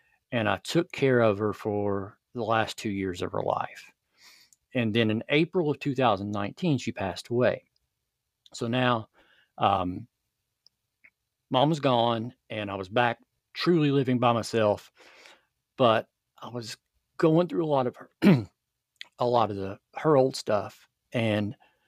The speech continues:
um, she had a storage unit, and, you know, she had,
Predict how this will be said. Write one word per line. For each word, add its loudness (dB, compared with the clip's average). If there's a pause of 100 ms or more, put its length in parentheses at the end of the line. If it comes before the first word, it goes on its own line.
(200)
um, -4 (1400)
she 0
had 6
a -4
storage 0
unit, -2 (100)
and, -6
you -4
know, -6
she -2
had, 2